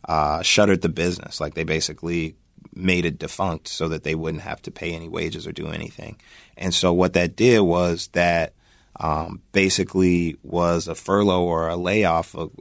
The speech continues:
of all these people that worked at these different publications around the country. And a lot of great photographers, a lot of great writers and editors all just lost their jobs, um, just because they were looking for fair wages. And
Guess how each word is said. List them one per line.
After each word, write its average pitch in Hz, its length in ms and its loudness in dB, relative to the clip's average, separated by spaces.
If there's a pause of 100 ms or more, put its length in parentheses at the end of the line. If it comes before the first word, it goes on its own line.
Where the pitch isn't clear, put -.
of - 160 -18
all 95 260 6
these 101 200 4
people 87 580 0 (300)
that 87 100 0
worked 87 220 0
at 78 80 -8
these 87 180 -2
different 90 300 -4
publications 87 680 -2
around 82 280 -4
the 80 80 -8
country. 98 560 -2 (400)
And 90 480 2 (100)
a 90 80 -2
lot 90 160 4
of 90 80 0
great 92 160 2
photographers, 90 640 -2
a 92 60 -2
lot 82 160 2
of 80 40 -2
great 85 220 0
writers 87 460 0
and 82 100 -6
editors 87 460 0
all 82 340 0 (160)
just - 240 -8
lost 80 240 2
their 76 120 -8
jobs, 85 540 0 (460)
um, - 540 -8 (400)
just 92 260 -2
because 82 260 -4
they 80 120 -2
were 80 80 -2
looking 80 240 -6
for - 120 -16
fair 80 240 -6
wages. 85 460 -2 (400)
And 90 760 0